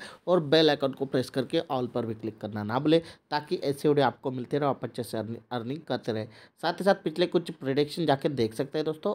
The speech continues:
अच्छे प्रेडिक्शन चाह रहे हैं। माय टीम पर क्लिक करते हैं, पहली टीम आपको दिखा देता हूँ। दोस्तों, आपको बता दूँ, अ, आज के मैच के लिए ऋषभ पंत अवेलेबल नहीं है, क्योंकि उन्हें बॉलिंग के, अ,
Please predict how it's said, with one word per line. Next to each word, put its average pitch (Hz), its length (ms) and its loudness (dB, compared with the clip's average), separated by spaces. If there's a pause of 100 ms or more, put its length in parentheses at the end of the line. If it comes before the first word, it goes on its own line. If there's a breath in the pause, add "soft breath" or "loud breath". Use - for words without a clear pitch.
अच्छे 139 260 -6
प्रेडिक्शन 123 580 -4
चाह 110 140 0
रहे 110 140 -2
हैं। 98 160 -8
माय 139 180 2
टीम 160 160 0
पर - 120 0
क्लिक 156 280 -6
करते 151 220 2
हैं, 170 100 4 (380 loud breath)
पहली 127 240 2
टीम 160 260 0 (140)
आपको 131 260 0
दिखा 139 240 -2
देता 147 200 0
हूँ। 180 140 -2 (1200)
दोस्तों, 185 280 6
आपको 185 220 4
बता 185 220 2
दूँ, 196 280 4
अ, 147 240 4 (240)
आज 165 240 0
के 196 160 4
मैच 147 240 0
के 170 120 -2
लिए 165 180 6
ऋषभ 151 320 0
पंत 156 200 0
अवेलेबल 139 400 6
नहीं 131 360 2
है, 156 180 4 (360 loud breath)
क्योंकि 160 220 2
उन्हें 156 320 4
बॉलिंग 135 380 4
के, 139 340 6
अ, - 60 -2